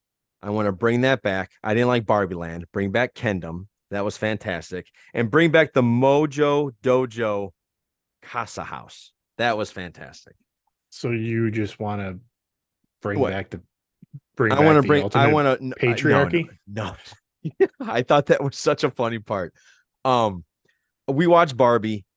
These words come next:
Speaker 1: and I'll be
Speaker 2: Okay.
Speaker 1: honest, Ursula and I did not like it. We, w-, w-, no, I'm sorry. Let's, let me take that back. We did, it's not that we didn't like it. We just went, "Eh." And that was it. And so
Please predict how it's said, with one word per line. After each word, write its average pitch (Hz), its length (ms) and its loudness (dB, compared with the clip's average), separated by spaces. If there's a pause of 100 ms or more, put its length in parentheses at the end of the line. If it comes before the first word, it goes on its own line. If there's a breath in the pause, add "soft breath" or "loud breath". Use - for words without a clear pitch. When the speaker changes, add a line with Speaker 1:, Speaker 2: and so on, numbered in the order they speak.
(140)
Speaker 1:
and 113 340 -4
I'll 139 180 2
be 113 100 -2
Speaker 2:
Okay. 104 80 0
Speaker 1:
honest, 113 400 -2 (100)
Ursula 131 320 0
and 117 80 0
I 107 160 -2
did 92 180 -8
not 92 280 -8
like 73 240 -12
it. - 100 -18 (440)
We, 139 180 0
w-, - 240 -8
w-, 214 300 -4
no, 185 340 4 (180)
I'm 127 120 -2
sorry. 85 300 -8
Let's, - 320 -10
let 117 100 -6
me 110 80 -6
take 98 160 -8
that 82 120 -8
back. 73 240 -14
We 123 200 0
did, 165 220 0
it's 120 140 -8
not 135 160 -2
that 131 140 -4
we 127 100 -4
didn't 123 160 0
like 117 200 -4
it. 123 60 -10
We 123 160 -2
just 131 220 -6
went, 117 200 -2 (320 soft breath)
"Eh." 208 220 0 (1120)
And 131 120 -4
that 131 160 0
was 101 180 -6
it. - 160 -8 (140)
And 123 220 0
so 117 420 0